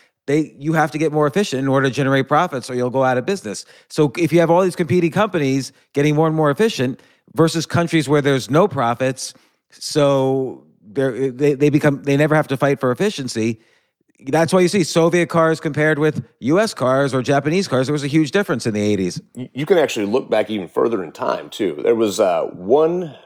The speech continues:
Speaker 2: one colony of, uh, of, like, Quakers or whatever in the, uh, early seventeen hundreds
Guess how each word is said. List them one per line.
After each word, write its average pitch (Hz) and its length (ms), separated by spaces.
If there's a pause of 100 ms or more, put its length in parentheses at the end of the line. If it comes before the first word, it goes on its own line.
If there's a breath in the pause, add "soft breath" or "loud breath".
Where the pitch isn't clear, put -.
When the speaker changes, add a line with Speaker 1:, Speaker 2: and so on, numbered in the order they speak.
Speaker 2:
one 143 220
colony 90 680 (140)
of, 87 160
uh, 82 140
of, 85 120
like, 90 200
Quakers 90 360
or 78 100
whatever 78 400
in 80 100
the, 78 180
uh, - 80
early 90 640 (560)
seventeen 98 480
hundreds 78 480